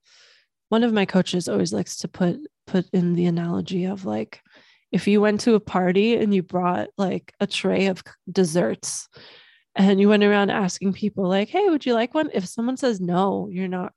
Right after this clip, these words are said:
going to be like, "Oh, it's the end of the world." You're just gonna be like, "All right, cool," and move on to the next person, right? It's not, it, you, you won't take it personally. It's not a big deal.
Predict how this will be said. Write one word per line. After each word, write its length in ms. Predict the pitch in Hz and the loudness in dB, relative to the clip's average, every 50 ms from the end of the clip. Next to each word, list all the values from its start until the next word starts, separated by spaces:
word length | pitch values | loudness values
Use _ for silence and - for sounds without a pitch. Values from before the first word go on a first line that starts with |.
| _ - 214 | _ -12 -6
going 380 | - 196 196 196 190 185 185 | -4 -2 0 0 -2 -2 -4
to 140 | - - 180 | -6 -6 -6
be 200 | 170 170 175 170 | -6 -4 -4 -4
like, 340 | 175 175 190 190 180 - - _ _ _ _ _ _ _ _ _ _ _ _ _ _ _ _ _ - | -4 -4 -4 -6 -10 -12 -20 _ _ _ _ _ _ _ _ _ _ _ _ _ _ _ _ _ 0
"Oh, 240 | 381 427 427 403 403 | 2 4 6 6 4
it's 160 | 392 403 - | 4 2 0
the 120 | - 302 - | -2 0 2
end 180 | - 339 339 | 2 4 4
of 80 | 339 330 | 4 4
the 120 | 330 320 | 4 2
world." 360 | 302 320 330 330 311 302 277 | 2 2 4 4 4 2 2
You're 100 | 254 240 | 0 -2
just 180 | 240 233 226 - | -2 -2 -2 -4
gonna 160 | - 240 247 | -4 -4 -2
be 60 | 233 | -2
like, 140 | 233 233 - - | -2 -2 -2 0
"All 80 | - 403 | 0 2
right, 180 | 453 440 403 392 - | 2 2 0 -2 -2
cool," 240 | - 381 359 359 277 | 0 2 4 4 4
and 240 | - - 240 208 208 | 4 2 0 2 4
move 200 | 196 202 208 190 | 4 4 4 2
on 180 | 196 202 196 | 0 -2 -2
to 100 | 190 190 | -4 -6
the 120 | 175 190 190 | -6 -6 -6
next 320 | 185 185 175 - - - | -6 -8 -8 -10 -14 -10
person, 540 | - 180 180 175 - - - 208 190 180 - _ _ _ _ _ _ _ _ _ _ _ _ - | -6 -4 -4 -4 -6 -8 -8 -8 -8 -12 -14 _ _ _ _ _ _ _ _ _ _ _ _ -2
right? 200 | 185 185 190 - | 0 2 2 2
It's 200 | - 175 - - | 0 -2 -4 -2
not, 340 | 185 185 180 180 185 - - | -2 0 0 0 -2 -2 -2
it, 340 | 208 196 - - - - - | -2 -2 -2 -2 -6 -10 -8
you, 140 | 196 190 190 | -6 -6 -6
you 380 | 202 208 190 185 185 190 196 | -6 -6 -6 -4 -4 -2 -2
won't 260 | 185 185 185 196 202 | 0 0 -2 0 -2
take 160 | 196 185 185 - | -2 -4 -6 -6
it 80 | - | -10
personally. 640 | - - 180 175 - - - - - - - - - | -8 -8 -6 -6 -6 -8 -8 -10 -10 -8 -8 -10 -10
It's 180 | - - - | -10 -8 -4
not 140 | - 180 175 | -2 -2 0
a 60 | 185 | 0
big 140 | 170 185 185 - | -2 -4 -4 -4
deal. 260 | - - - 180 | -4 -4 -4 -4